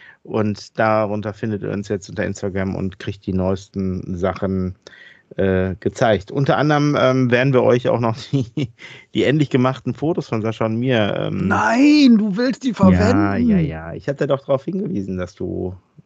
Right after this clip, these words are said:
Speaker 1: also vor zwei Folgen, wir haben ja jetzt die siebenundzwanzigste Folge, in der wir gerade, nee, Entschuldigung, sind wir schon in der achtundzwanzigsten.
Speaker 2: Gra-, aber
Speaker 1: Wir
Speaker 2: gerade
Speaker 1: sind
Speaker 2: mal
Speaker 1: schon in der
Speaker 2: moppern, du.
Speaker 1: achtundzwanzigsten Folge.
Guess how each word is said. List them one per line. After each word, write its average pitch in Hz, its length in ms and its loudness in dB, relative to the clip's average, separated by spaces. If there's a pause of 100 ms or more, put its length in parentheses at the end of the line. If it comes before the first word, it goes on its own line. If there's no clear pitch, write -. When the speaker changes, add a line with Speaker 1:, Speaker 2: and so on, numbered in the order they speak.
Speaker 1:
also 95 280 -2
vor 92 200 -10
zwei 101 240 -2
Folgen, 110 420 2
wir 101 120 2
haben 107 120 2
ja 107 60 4
jetzt 107 280 0
die 104 220 0
siebenundzwanzigste 123 720 0
Folge, 127 320 4
in 113 60 0
der 120 120 2
wir 120 100 2
gerade, 117 280 2 (280)
nee, 104 80 2
Entschuldigung, 127 460 2 (240)
sind 104 100 -6
wir 98 60 -6
schon 104 140 -4
in 92 60 -2
der 101 100 -2
achtundzwanzigsten. 98 600 -4
Speaker 2:
Gra-, - 100 -12
aber 123 120 -6
Speaker 1:
Wir 123 140 -2
Speaker 2:
gerade 113 220 0
Speaker 1:
sind 143 100 6
Speaker 2:
mal 160 80 4
Speaker 1:
schon 170 60 6
in 165 60 4
der 170 80 2
Speaker 2:
moppern, 127 300 0
du. 123 60 -2
Speaker 1:
achtundzwanzigsten 101 600 -4
Folge. 90 420 -2